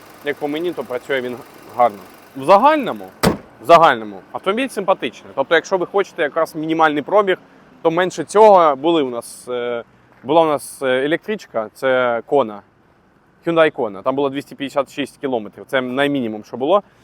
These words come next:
Тут три тисячі. Якби сміливо машину брати, кататись, міняти масла, фільтра, все, ухажувати за машинкою,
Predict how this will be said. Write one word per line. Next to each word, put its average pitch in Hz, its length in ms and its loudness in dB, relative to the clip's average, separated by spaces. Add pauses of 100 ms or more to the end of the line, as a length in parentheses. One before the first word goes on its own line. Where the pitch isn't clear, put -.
(240)
Тут 214 180 -2
три 180 180 0
тисячі. 113 520 -6 (400)
Якби 156 920 0 (180)
сміливо 220 400 -2
машину 208 320 -2
брати, 208 420 4
кататись, 180 560 2
міняти 156 280 -6
масла, 151 300 -4
фільтра, 156 300 -2
все, 165 200 -4
ухажувати 147 400 -4
за 135 80 -6
машинкою, 151 440 -6